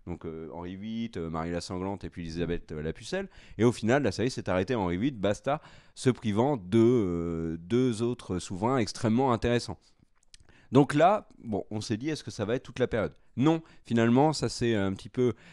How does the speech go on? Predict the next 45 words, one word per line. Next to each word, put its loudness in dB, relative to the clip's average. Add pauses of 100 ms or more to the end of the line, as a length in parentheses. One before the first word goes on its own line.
(140)
les, 4
les 0
rumeurs, 2
les 0
informations -2
se -12
sont -4
arrêtées 0
sur, -2 (280)
euh, -10 (180)
un 2
épisode -4
particulier -8
qui -2
est 0
la 2
danse, 2
euh, -2
des, 0
euh, -2
dragons, 4 (320)
qui 2
est 2
considérée -2
par -4
ceux -4
qui, -6 (260)
euh, 4
sont 0
des 4
amoureux 6
du 2
lore 4
de, 0
de 4
Martin, 0
du -8
lore -2
de, -6
de -6
Game 0
of -2
Thrones, -6 (400)
comme 4
vraiment... 2